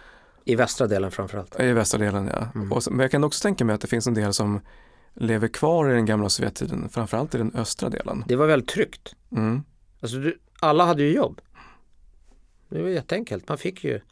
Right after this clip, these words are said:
Speaker 1: man fick en bil tilldelad och, ja, sådär. Det, jag tror att det var enkelt.
Speaker 2: Mm.
Speaker 1: Och, och, och, och,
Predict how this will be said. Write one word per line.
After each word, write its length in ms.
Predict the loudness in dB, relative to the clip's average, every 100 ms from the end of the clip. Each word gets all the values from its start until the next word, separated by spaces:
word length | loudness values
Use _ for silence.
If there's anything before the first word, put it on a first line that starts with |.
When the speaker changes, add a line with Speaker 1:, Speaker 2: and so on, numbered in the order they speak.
| _ _
Speaker 1:
man 120 | -6
fick 140 | -4 -2
en 120 | 0
bil 240 | 0 0
tilldelad 560 | 0 -2 0 0 -2 -4
och, 120 | -8 _ _ _ _ _
ja, 140 | -6 -4
sådär. 340 | 0 0 0 -2 -20 -20 _
Det, 260 | -4 0 0
jag 120 | 0
tror 100 | 2
att 80 | 4
det 60 |
var 60 | 4
enkelt. 520 | 4 2 -2 -4 -4 _ -6
Speaker 2:
Mm. 180 | -2 -2 -2
Speaker 1:
Och, 500 | -4 -2 -2 -4 -4
och, 1040 | -8 -10 -8 -4 -2 -2 -4 0 2 2
och, 80 | 0 -4 -20 -20 -20 -20 -20 -20 -20 -20 -20 -20 -20 -20 -20 _ -18 -16 -14 -14 -16 -16 -18 -20 -10
och, 180 | -2